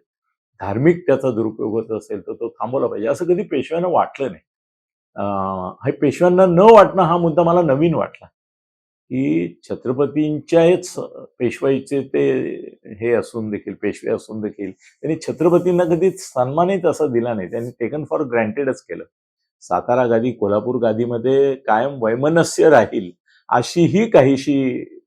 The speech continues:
त्यांनी भूमिका घेतली आणि याला मानायचं सोय नाही, त्यांना मानायचं सोय नाही, असं केलं. पण तो वेगळा इतिहास आहे, जाऊ दे आपण. पण विद्याधर ओक याले, यांचं, विद्याधर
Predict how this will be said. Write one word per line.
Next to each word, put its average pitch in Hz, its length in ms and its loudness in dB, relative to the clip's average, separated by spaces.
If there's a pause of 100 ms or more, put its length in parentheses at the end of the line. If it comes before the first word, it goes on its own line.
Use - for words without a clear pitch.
(380)
त्यांनी 123 180 -4
भूमिका 120 360 0
घेतली 98 680 -4 (440)
आणि 107 380 -6
याला 123 260 6
मानायचं 123 440 -2
सोय 120 240 -4
नाही, 117 160 -6
त्यांना 117 340 -2
मानायचं 110 380 -8
सोय 107 240 -14
नाही, 127 120 -8
असं 127 220 -4
केलं. 135 260 -8 (220)
पण 170 100 -6
तो 196 160 6
वेगळा 151 280 8
इतिहास 131 380 2
आहे, 131 100 -4
जाऊ 127 160 0
दे 113 80 2
आपण. 107 220 -4 (260)
पण 135 180 -6
विद्याधर 127 440 -2
ओक 123 320 -2
याले, 113 380 0
यांचं, 107 480 -8
विद्याधर 95 420 -2